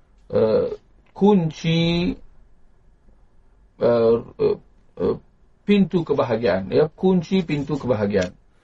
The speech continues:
Beliau mengatakan bahawa at-tafakkur fi makhluqatillah tuaddi ila ma'rifati jalalillah. Bertafakur,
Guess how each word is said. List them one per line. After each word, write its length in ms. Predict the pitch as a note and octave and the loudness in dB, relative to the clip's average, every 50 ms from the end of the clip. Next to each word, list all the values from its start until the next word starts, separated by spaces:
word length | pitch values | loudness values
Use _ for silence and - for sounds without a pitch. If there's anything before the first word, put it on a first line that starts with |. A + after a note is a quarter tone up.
| _ _ _ _ _ _ | _ _ _ _ _ _
Beliau 320 | - E3 D3+ A#3 B3 A#3+ | 2 6 8 8 8 6
mengatakan 480 | G3+ F3+ F3 E3+ E3 G3 F#3+ F#3+ F3 E3 | 4 2 0 0 0 0 0 0 0 2
bahawa 640 | D#3+ C#3+ C#3+ D3+ D#3 D#3 C3 A#2+ A2+ A2+ A2+ A2+ - - _ _ - - _ - _ _ _ _ _ _ _ _ _ _ - | 2 2 2 2 4 4 4 4 4 4 2 0 -4 -14 _ _ -20 -20 _ -20 _ _ _ _ _ _ _ _ _ _ 0
at-tafakkur 1000 | D3 D3 C#3+ - _ - D#3+ B2+ - - A#3 - - - - - D#3+ D3+ C#3+ - | 0 0 0 0 _ 0 0 2 2 0 0 -2 -2 -4 0 0 0 0 0 -2
fi 160 | - D3+ D3 | -4 -2 0
makhluqatillah 1400 | C3+ C#3 C3+ - - C#3 C3+ C3 B2+ - - D3+ D3+ C#3 C3+ C#3 B2+ B2+ B2 B2 C3 C3+ C#3+ D#3 D#3 D3 C#3+ - - _ _ _ _ _ _ | 2 2 0 0 0 0 2 2 2 2 0 0 0 0 0 -2 -2 -2 0 4 4 6 6 6 4 2 0 -4 -14 _ _ _ _ _ _
tuaddi 880 | - C3+ C3 - C3 D3 C#3+ C3+ B2 A#2+ C3 C3+ C#3+ D3 D3 D3+ - - - C#3 C#3 | 0 0 2 2 2 2 2 0 -2 0 0 2 2 0 -2 -4 -4 -2 0 2 2
ila 240 | C3 C3+ B2+ B2+ B2 | 4 6 6 6 4
ma'rifati 1040 | B2 A#2 F#2 F2+ A#2 C#3 D3 B2+ - B2+ B2 B2 - C3+ C#3 C#3+ C#3+ C#3 - - - | 4 2 2 2 0 0 -2 -2 0 0 0 2 2 0 2 2 0 -2 -4 -8 -10
jalalillah. 840 | A2 G2+ A#2 B2 A#2+ B2+ C3 B2 A#2 A2 G2+ F#2+ G2 E2+ - - - - _ _ _ _ _ _ _ _ _ _ _ _ _ _ _ _ - | -6 0 2 2 4 4 4 2 2 2 0 -2 0 -2 -2 -4 -6 -12 _ _ _ _ _ _ _ _ _ _ _ _ _ _ _ _ 0
Bertafakur, 880 | C#3+ C#3+ D3+ - D#3+ D#3+ D#3+ G#3 A#3+ - - F#3 D#3+ D3 C#3 C3+ - | 0 2 4 4 2 4 4 2 2 2 2 2 4 4 4 2 0